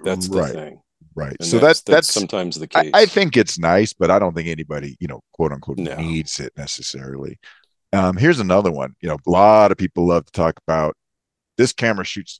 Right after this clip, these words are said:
Speaker 2: twenty-five, thirty, fifty frames a second. Do you need that?
Speaker 1: Ugh, no, not me. <laughs> You know the
Speaker 2: Well, I
Speaker 1: answer on
Speaker 2: almost
Speaker 1: that
Speaker 2: never
Speaker 1: one.
Speaker 2: need it either.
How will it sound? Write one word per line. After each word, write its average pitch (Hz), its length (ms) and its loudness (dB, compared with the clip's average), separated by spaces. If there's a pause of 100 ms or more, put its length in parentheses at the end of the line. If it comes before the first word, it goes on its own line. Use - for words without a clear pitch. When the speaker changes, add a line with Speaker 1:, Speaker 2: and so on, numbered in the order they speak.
Speaker 2:
twenty-five, 110 680 2
thirty, 113 680 0 (160)
fifty 131 280 -2
frames 101 460 -4
a 85 60 -6
second. 67 420 -8
Do 104 100 -10
you 120 80 -6
need 127 200 -6
that? 120 200 -4 (520)
Speaker 1:
Ugh, - 80 -10 (240)
no, 82 240 -18 (960)
not 104 160 -4
me. 101 440 -6
<laughs> - 320 -20
You 135 160 -2
know 120 200 -4
the 98 100 -2
Speaker 2:
Well, 120 160 6
I 135 60 8
Speaker 1:
answer 196 100 10
on 208 60 6
Speaker 2:
almost 139 180 4
Speaker 1:
that 113 60 2
Speaker 2:
never 110 180 4
Speaker 1:
one. 104 80 -2
Speaker 2:
need 107 160 4
it 104 120 2
either. 143 300 2